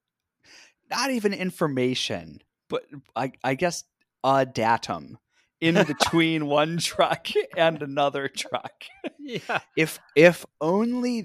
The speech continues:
Speaker 1: that existed.
Speaker 2: Just, yeah, some Morse code to the other guy. Just stop. <laughs> Yeah. <laughs> I just, I do, I don't know how they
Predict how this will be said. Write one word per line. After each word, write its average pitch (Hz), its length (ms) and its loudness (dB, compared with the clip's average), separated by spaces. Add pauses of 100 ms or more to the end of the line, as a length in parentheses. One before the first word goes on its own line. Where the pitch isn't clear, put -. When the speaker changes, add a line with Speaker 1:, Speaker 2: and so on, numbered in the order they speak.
Speaker 1:
that 120 400 -8
existed. 277 1000 -8 (1400)
Speaker 2:
Just, - 440 -16
yeah, 143 100 -6
some 147 200 -16
Morse 131 340 -6
code 135 380 -6
to - 100 -20
the 127 100 -8
other 120 120 -8
guy. 117 500 -6 (300)
Just - 420 -20 (160)
stop. 113 600 -6
<laughs> - 40 -20 (260)
Yeah. 160 200 -2
<laughs> - 20 -8 (1120)
I 262 580 -4
just, - 360 -8 (1400)
I 156 80 0
do, 160 240 0
I 147 140 -4
don't 165 220 -2
know 139 180 -4
how 131 480 -2
they 123 340 -8